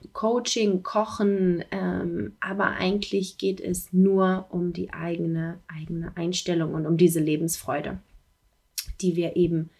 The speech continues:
im Bereich des Essens, ähm, und in, mit dem eigenen Körper, <laughs> ja, weitergeben möchten. Und das ist eigentlich so für uns das größte Learning, äh, zweitausendachtzehn. Wir haben viele Dinge ausprobiert und, äh, das Jahr zweitausendneunzehn wird jetzt eben da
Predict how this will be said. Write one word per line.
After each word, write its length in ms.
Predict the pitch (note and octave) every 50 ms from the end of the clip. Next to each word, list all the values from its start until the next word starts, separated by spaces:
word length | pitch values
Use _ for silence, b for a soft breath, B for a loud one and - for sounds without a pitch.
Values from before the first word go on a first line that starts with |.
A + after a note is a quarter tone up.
| b b _
im 200 | - G#3 G#3 G3
Bereich 400 | F#3 E3+ E3+ E3+ E3+ E3 E3+ E3+
des 200 | - E3+ E3 -
Essens, 540 | - E3+ E3 E3 - E3+ E3 E3 D#3+ - - -
ähm, 720 | D#3 D#3 D3+ D3+ D3+ D3 D3+ D#3 F3 F3 F3 F3+ F#3 F3+ _ _ _ _ _ _ _ _ _ _ _ _ _ _
und 160 | - F#3 F3
in, 160 | - E3 E3+
mit 120 | E3 D#3+ E3
dem 120 | D#3+ -
eigenen 440 | - D#3+ D#3+ E3 E3+ E3 D#3 D#3 D#3+
Körper, 540 | - - - E3 E3 - D#3 D#3 D3+ - - _
<laughs> 60 | -
ja, 340 | G3 F#3 F#3 - - E3 - - - - - A#3+ G#3+ F#3+ - B B B B B D#4 D#4+ D#4 D4+ C#4 B
weitergeben 640 | - C#4 F#4+ F#4+ F4+ B3+ G#3 G3 A3 G3 F#3 F#3+ F3+
möchten. 580 | F3 E3+ F#3 G3+ G3+ - - - G3+ G3+ G#3+ B B B B B G#3 B B _
Und 160 | G#3 G#3 G#3
das 140 | A3 A#3 A3+
ist 120 | A3 G#3+
eigentlich 320 | - - G#3 G3+ A3 A3 G#3+
so 120 | A3 G#3
für 160 | G3+ - G3
uns 160 | F3 G3 G#3+ G#3
das 180 | G3 G3 -
größte 460 | - F#3+ F#3+ A3 C#4 C#4 C#4+ - A3+
Learning, 600 | G3+ F#3+ F#3 F#3 G3 A3 A#3+ B3 B3 A#3+ A#3 A#3 -
äh, 260 | - - F#3+ G3 G3
zweitausendachtzehn. 1400 | G3 - G3+ G3 G3 - - G3+ F#3+ F#3+ F#3+ G3+ F#3 F3 F3 - - - A3 A#3 - - - - G#3+ A3 G#3
Wir 80 | G3+ F#3+
haben 140 | F3+ F#3 F#3
viele 280 | - - C4+ B3 A#3
Dinge 340 | G#3+ G#3+ G3+ G3+ F#3 F3 -
ausprobiert 560 | F3+ G#3 G3+ - _ G3 F#3 F#3+ F#3+ F3+ -
und, 340 | G#3 - F3+ F3+ F3 F3 - _
äh, 240 | - F3+ F3 E3+ E3+
das 160 | E3+ E3 -
Jahr 220 | F#3 F3 F#3 F3+
zweitausendneunzehn 880 | - F3+ F3+ F3 E3+ E3+ E3+ E3+ E3+ F3 F3+ F#3 F#3 - - F3+ F3 F3+
wird 180 | F#3 F#3 F#3
jetzt 240 | F#3+ F3+ E3+ - -
eben 300 | - G3 F#3 F3 F3 E3
da 300 | E3+ E3+ E3+ F3 F#3 F#3